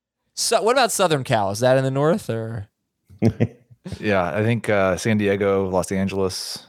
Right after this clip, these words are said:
Speaker 1: All right,
Speaker 3: Right.
Speaker 1: U C, U C Davis is pretty high up there. Where's Stanford? This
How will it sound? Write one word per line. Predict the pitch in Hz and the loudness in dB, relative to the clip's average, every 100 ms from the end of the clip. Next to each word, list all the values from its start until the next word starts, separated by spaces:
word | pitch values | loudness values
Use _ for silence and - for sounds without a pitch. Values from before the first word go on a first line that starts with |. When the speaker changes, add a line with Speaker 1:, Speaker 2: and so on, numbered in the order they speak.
| _ - - - _ - | _ -20 -20 -20 _ -2
Speaker 1:
All | |
right, | 190 | 0
Speaker 3:
Right. | 185 | 4
Speaker 1:
U | |
C, | 294 370 294 | 2 4 2
U | 180 247 | 2 2
C | - 277 | 2 2
Davis | 180 185 196 196 - | 4 4 4 2 -2
is | - 160 156 151 139 139 - - _ _ - | 0 2 4 2 0 -6 -12 -16 _ _ -20
pretty | - - 156 143 139 135 135 131 127 123 123 | -8 -2 0 0 0 0 -2 -2 -2 -4 -2
high | 135 127 117 | 2 4 4
up | 117 - | 2 0
there. | 113 110 123 196 208 _ _ _ _ _ _ _ _ _ _ | -2 2 2 0 -4 _ _ _ _ _ _ _ _ _ _
Where's | 131 135 | -16 -16
Stanford? | - 123 113 110 - 50 - - - - _ _ _ - | -12 -8 -6 -6 -12 -14 -8 -2 -2 -4 _ _ _ -14
This | - | -14